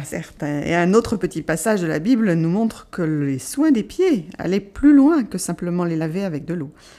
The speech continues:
Pourtant assez rare quand même, quelquefois, euh, dans ces contrées. Euh, on le trouve dans le livre de Job, au chapitre vingt-neuf, où Job se souvient de son bonheur d'autrefois, donc avant d'être, euh, frappé par un destin hostile. Et voici ce qu'il dit selon les, les versets six,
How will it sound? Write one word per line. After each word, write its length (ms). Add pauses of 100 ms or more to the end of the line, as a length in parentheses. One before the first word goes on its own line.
(320)
Pourtant 320
assez 240
rare 260
quand 80
même, 240
quelquefois, 600
euh, 380
dans 140
ces 140
contrées. 400 (920)
Euh, 60 (180)
on 100
le 60
trouve 240
dans 140
le 180
livre 300
de 120
Job, 560
au 80
chapitre 520
vingt-neuf, 840
où 120
Job 260
se 160
souvient 420
de 80
son 160
bonheur 320
d'autrefois, 520 (280)
donc 220
avant 260
d'être, 320
euh, 160
frappé 380
par 240
un 20
destin 300
hostile. 400 (720)
Et 40
voici 320
ce 80
qu'il 260
dit 160
selon 340
les, 400
les 100
versets 580
six, 520